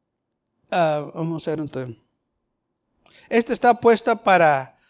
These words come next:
eh, eh, caída y para levantada de muchos en Israel, y para señal que será contradicha."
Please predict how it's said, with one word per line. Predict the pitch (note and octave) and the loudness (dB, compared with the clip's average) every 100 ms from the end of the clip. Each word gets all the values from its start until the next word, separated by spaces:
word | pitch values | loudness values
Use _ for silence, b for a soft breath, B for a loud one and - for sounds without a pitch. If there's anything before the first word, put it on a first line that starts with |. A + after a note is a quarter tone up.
| _ _ | _ _
eh, | - D#3+ C#3+ | -10 -10 -8
eh, | E3 D3+ C#3+ | -6 -6 -6
caída | - D#3 E3 A3 A3+ A3+ A3 | -4 -2 0 0 2 2 0
y | G3+ D#3+ | -2 -4
para | F3 D#3 | 0 0
levantada | D3 C#3 C#3+ F3 F#3+ | 0 -2 -2 2 2
de | F#3+ D#3+ | 2 0
muchos | D3+ F3 G3 E3 | -2 -4 -6 -6
en | E3 | -4
Israel, | C#3+ C#3+ C3 C#3+ - _ _ _ _ _ _ _ _ _ | -4 -2 0 0 -4 _ _ _ _ _ _ _ _ _
y | - E3 | -2 -2
para | F3+ E3 D#3 | 2 2 2
señal | - C#3 D#3 F3+ G#3 A#3 B3 - _ _ _ _ | -2 -4 -2 2 4 4 0 -12 _ _ _ _
que | E3 | -6
será | D3 D3+ C3 D3+ F#3 F#3+ F#3+ _ _ _ _ | -4 -4 0 2 2 0 -4 _ _ _ _
contradicha." | - C#3 C#3 C#3+ F3+ - C3 - | -14 -8 -6 -4 -6 -10 -16 -16